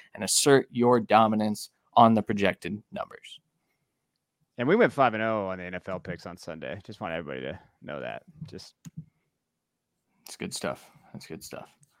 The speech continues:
Speaker 2: All right, let's go sportsbook rundown. Uh, or excuse me, not sportsbook rundown. I don't know what is happening. Prospect poker.
Speaker 1: Prospect poker.
Speaker 2: So rules again simple. We're gonna play a little poker on the screen. Uh, right now, we're doing over-unders from our Prize Picks.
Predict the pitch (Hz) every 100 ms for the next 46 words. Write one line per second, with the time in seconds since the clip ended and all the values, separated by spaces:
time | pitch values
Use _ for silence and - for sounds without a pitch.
0 | _ _ _ _ _ _ _ _ _ _
1 | - 156 120 139 156 175 135 175 151 156
2 | 156 151 147 139 143 139 139 139 131 147
3 | - 165 117 101 - 127 117 117 98 107
4 | 104 110 110 123 107 135 113 98 113 113
5 | 101 104 101 143 147 151 139 147 123 -
6 | 110 - 98 - 85 170 - - 175 185
7 | 208 202 190 202 180 196 196 190 175 143
8 | 156 147 156 135 - 151 147 143 - 139
9 | 131 196 202 196 185 185 180 - 175 175
10 | 156 160 156 143 135 123 - 147 147 -
11 | 135 135 -